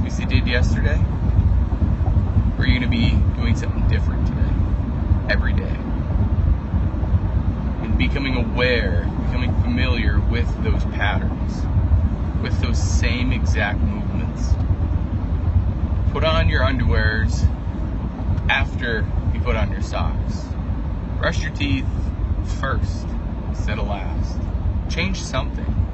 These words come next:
Your entire day will be different. Check it out. I, I guarantee it.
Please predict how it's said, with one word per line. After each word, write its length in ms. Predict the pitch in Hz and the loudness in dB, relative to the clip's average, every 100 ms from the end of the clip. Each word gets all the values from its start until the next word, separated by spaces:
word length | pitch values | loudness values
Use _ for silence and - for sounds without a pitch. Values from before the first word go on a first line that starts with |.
| - - - | -6 -8 -6
Your 100 | 143 | -4
entire 360 | 139 - 139 139 | -4 -2 -2 -2
day 200 | 127 123 | -4 -4
will 120 | 110 | -4
be 100 | - | -6
different. 380 | - - - 98 - - - - - - - - - | -4 -4 -4 -6 -6 -4 -4 -4 -4 -4 -4 -4 -4
Check 160 | - - | -2 0
it 60 | - | 0
out. 260 | 107 95 | -2 -4
I, 180 | 95 92 - - - - - - - - | -6 -6 -4 -4 -2 -2 -2 -2 -4 -4
I 80 | |
guarantee 580 | - - - - 104 - | -4 -4 -2 -2 -2 -2
it. 160 | 107 | -2